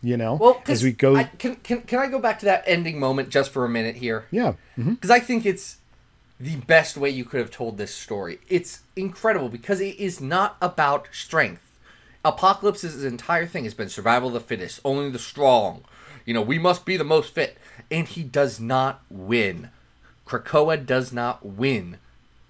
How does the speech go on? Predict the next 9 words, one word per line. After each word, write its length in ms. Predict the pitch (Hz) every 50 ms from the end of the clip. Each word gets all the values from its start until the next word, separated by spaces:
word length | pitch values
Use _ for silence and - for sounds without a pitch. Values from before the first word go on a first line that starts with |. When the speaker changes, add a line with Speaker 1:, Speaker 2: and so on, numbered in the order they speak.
| _ _ -
Speaker 2:
through 200 | - 135 123 113
strength. 680 | - - - - - 123 117 - - - - - - - _ _ _ _ _ _ -
It 220 | 131 143 - -
wins 560 | - 92 98 117 135 139 139 139 143 143 - - _ _ _ _
through 560 | - - - 113 120 120 120 120 117 113 110 _
surrender. 800 | _ - - - 120 110 95 95 107 104 104 98 85 - - - - _ _ _ _ _ _ _ _ _ _ _ _ -
Speaker 1:
Mm-hmm. 80 | 135 127
Speaker 2:
It 360 | 127 165 247 247 101 98 107
wins 560 | 117 120 131 135 131 131 139 139 143 - -